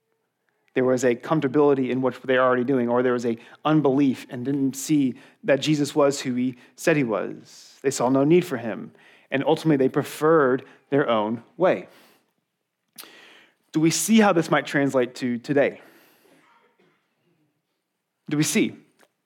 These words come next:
A-, and, and it's really easy to, to, to, to look out there, but I think it's also important to, to look in here as well. But like I said, there are many reasons people reject the gospel. There are many reasons, um, that people have unbelief.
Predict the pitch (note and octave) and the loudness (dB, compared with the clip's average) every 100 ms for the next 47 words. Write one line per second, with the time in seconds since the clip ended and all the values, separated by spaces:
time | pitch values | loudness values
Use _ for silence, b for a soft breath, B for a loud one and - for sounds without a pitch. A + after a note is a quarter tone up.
0 | - E3 F3+ F#3 G3 F#3+ G3 G3 F3+ A3 | -4 0 2 2 2 2 2 2 4 4
1 | D4+ G3 A3+ A3 - G3 G3 F#3+ G#3 F#3 | 4 4 4 4 4 2 4 2 4 4
2 | C#3+ B B B - D#3+ A3+ A#3 G3+ D#3 | 2 B B B 2 4 4 4 2 0
3 | C#3+ A#3+ A#3 E3+ F3 C4+ G#3 - G#3 G#3 | 0 4 4 4 4 2 2 2 2 4
4 | G#3 F3+ G3+ D#3+ F3 F3+ F#3+ F3+ D#3+ F3 | 2 2 0 0 -2 2 2 2 2 4
5 | C#4+ C#3+ - B B B E3 D#3 C4+ G3 | 4 2 -2 B B B 0 4 4 4
6 | G3 A#3 A3+ G#3+ - B B E3+ A#3+ B3+ | 4 4 4 2 0 B B 2 4 4
7 | G3+ F#3 G#3 C#4 C#4 B3 A#3+ G3 - B3 | 4 2 4 4 4 4 4 2 2 2
8 | A3+ G3 E3 C3 F#3 D#3+ D3+ E3 D3 A3 | 4 4 2 4 2 2 -2 0 2 2
9 | A#3 - F#2+ - _ b b b G3+ A#3 | 0 -6 -14 -16 _ b b b 4 4
10 | G3 F#3+ A3+ C4+ A3 A#3+ F#3+ F3 D#3 C#3+ | 2 2 4 6 6 4 4 2 2 -4
11 | B B F3 F3 E3+ E3+ - G#3+ F#3 G3+ | B B 2 2 2 0 0 2 2 2
12 | G#3 G3+ G#3 G#3+ F3+ D#3 G#3+ G#3 - - | 2 2 0 2 4 4 2 0 -6 -16
13 | - - | -18 -20